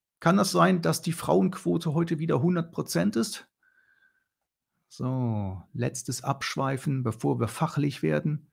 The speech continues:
Ich suche die. Bei Derwis bin ich mir nicht ganz sicher, muss ich zu meiner Schande gestehen. So, Halina ist weiblich. Ja, ja, ja, ja, ja, ja, ja, ja, ja.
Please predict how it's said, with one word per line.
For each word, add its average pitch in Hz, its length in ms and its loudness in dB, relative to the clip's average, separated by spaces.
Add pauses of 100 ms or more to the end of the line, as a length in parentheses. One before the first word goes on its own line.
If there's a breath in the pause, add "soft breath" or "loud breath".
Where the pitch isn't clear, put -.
(440)
Ich 104 200 -4
suche 135 260 -2
die. 120 300 0 (880)
Bei 120 160 6
Derwis 143 560 2
bin 156 120 0
ich 147 140 -2
mir 135 80 2
nicht 156 180 0
ganz 135 220 -2
sicher, 87 400 -2 (840)
muss 104 220 -4
ich - 300 -8
zu - 120 -4
meiner 104 240 2
Schande 117 400 0
gestehen. 101 600 -2 (1400)
So, 104 1000 -2 (540 loud breath)
Halina 110 440 0
ist 95 180 -6
weiblich. 123 720 -4
Ja, 104 280 -2
ja, 104 240 0
ja, 95 240 -2
ja, 98 240 -4
ja, - 240 -8
ja, - 300 -10
ja, 50 200 -14
ja, 50 280 -14
ja. 143 400 -6